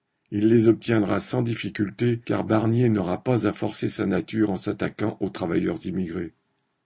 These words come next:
Pour obtenir les voix des travailleurs désorientés, le R N a longtemps entretenu l'image d'un parti « anti-système », entre guillemets, s'opposant à «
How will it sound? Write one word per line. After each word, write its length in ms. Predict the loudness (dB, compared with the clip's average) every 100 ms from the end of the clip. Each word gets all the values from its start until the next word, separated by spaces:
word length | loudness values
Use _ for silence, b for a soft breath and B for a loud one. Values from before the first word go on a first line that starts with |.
| _ _
Pour 180 | 0 4
obtenir 540 | 4 6 6 6 6 4
les 140 | 4
voix 220 | 4 4
des 140 | 4 0
travailleurs 500 | -2 -2 0 -2 -2
désorientés, 760 | -2 -2 -2 -2 0 0 0 _ _ _ _ -2
le 220 | 4 6
R 100 | 6
N 140 | 4 4
a 60 |
longtemps 340 | 2 2 0 0
entretenu 600 | 0 -2 0 0 2 2
l'image 420 | 2 2 0 0
d'un 120 | 0
parti « 500 | -2 -4 -6 -6 -6 b b b -4
anti-système », 840 | -4 -2 -6 -6 -4 2 2 2 -2
entre 240 | -6 -6
guillemets, 400 | -4 -2 -2 -4 -8 _ _ _ _ -4
s'opposant 680 | -2 2 2 4 2 0 -2
à « 300 | -2 -2